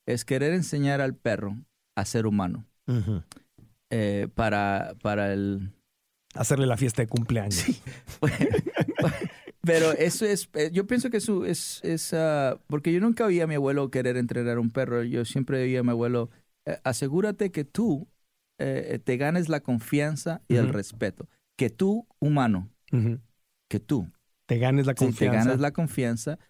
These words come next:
Speaker 1: y el respeto para que él te dé un roga-, un regalo muy bonito que se llama lealtad". Entonces yo crecí con esa mentalidad. Yo nunca crecí que le tengo que decir al perro esto, que le tengo que decir.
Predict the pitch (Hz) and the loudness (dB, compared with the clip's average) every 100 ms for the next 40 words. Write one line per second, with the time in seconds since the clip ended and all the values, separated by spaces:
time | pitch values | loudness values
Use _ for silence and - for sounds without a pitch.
0 | _ - 113 104 98 - 160 170 143 113 | _ -2 -2 -2 -4 -2 -2 -2 -2 -2
1 | 98 113 117 123 123 120 107 110 110 95 | 0 -2 -2 0 2 2 2 0 0 -2
2 | 120 117 113 107 104 104 107 98 98 92 | 0 0 2 0 0 0 0 0 -2 -2
3 | 95 90 98 92 90 92 - - - - | -4 -4 -2 0 0 -2 -4 -6 -10 -12
4 | _ _ _ _ _ - - - 170 180 | _ _ _ _ _ -20 -12 -2 0 2
5 | 220 277 202 240 247 220 208 185 175 196 | 2 2 2 2 2 2 2 2 0 2
6 | 233 202 233 214 170 165 175 156 127 127 | 2 2 2 -2 -2 -2 0 -2 0 -2
7 | 127 123 120 113 117 98 95 - 95 - | -2 -2 -2 -2 -2 -4 -4 -6 -6 -4
8 | 98 107 | -4 -6